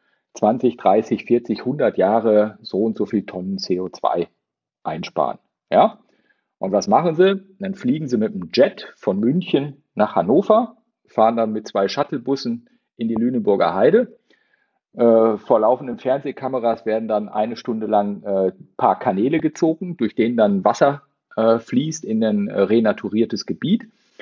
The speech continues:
Und alle klopfen sich gegenseitig auf die Schulter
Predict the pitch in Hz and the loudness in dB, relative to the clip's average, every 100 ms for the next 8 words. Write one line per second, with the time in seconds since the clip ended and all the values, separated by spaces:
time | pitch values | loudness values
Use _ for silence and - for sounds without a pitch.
0 | - - _ - 123 120 117 120 123 120 | -20 -20 _ 4 4 4 0 0 0 2
1 | 127 127 120 120 110 - - - - 120 | 0 0 -8 -4 -6 -6 -18 -10 0 0
2 | 120 120 110 98 95 95 - 131 190 175 | 2 2 2 0 -2 -6 -2 -2 2 2
3 | 170 - | 2 -4